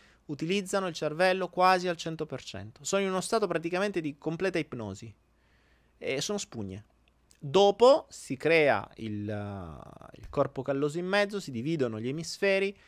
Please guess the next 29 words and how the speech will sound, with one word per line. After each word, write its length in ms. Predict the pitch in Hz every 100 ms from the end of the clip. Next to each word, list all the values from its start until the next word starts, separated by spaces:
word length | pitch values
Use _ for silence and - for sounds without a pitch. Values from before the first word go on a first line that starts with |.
| _ _ _ _ _
e 400 | - 165 165 - _ _
si 240 | - - 175
crea 180 | 208
la 100 | 190
coscienza. 720 | 165 156 - - 95 92 - 107
Io 160 | 185 180
ho 40 |
sempre 320 | - 196 180
usato 280 | 151 175 160
questa, 600 | 131 123 - 127 120 113 117 - _
questa 280 | - 127 -
metafora. 640 | 131 120 113 101 110 98 -
Il 260 | 113 117 117
bambino 380 | 135 156 190 156
quando 220 | 123 123
nasce 480 | 143 156 - 170 165 - - -
è 120 | 135
come 240 | - 160
se 140 | 156 135
fosse 280 | 139 131 135
una 100 | 113
spugna 520 | - 131 127 117 117
vera 160 | 107
e 40 | 98
propria, 460 | - 92 85 95
quindi 220 | - 139 127
assorbe 460 | - - 190 180
qualunque 340 | 175 185 220 -
cosa. 300 | 73 -